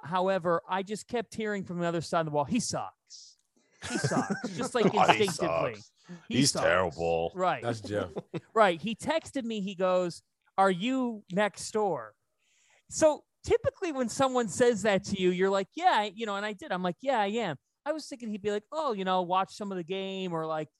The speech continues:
Speaker 1: you know, "Let's, you know, let's start talking." I'm like, "Yes, I'm <laughs> next door."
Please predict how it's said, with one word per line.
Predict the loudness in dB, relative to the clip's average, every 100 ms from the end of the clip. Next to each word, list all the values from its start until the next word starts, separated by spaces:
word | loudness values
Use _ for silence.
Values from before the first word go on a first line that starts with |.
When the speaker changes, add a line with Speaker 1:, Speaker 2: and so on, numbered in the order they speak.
| _ -8
Speaker 1:
you | -6
know, | -4
"Let's, | -6 -12 -20 _ -12
you | -6
know, | -4
let's | -6 -4
start | -4 -4
talking." | -2 -2 -4 -16 _ _
I'm | -4
like, | -4 -2
"Yes, | 0 0 -2 -4
I'm | -4 -2
<laughs> |
next | -6 -8 -2
door." | 0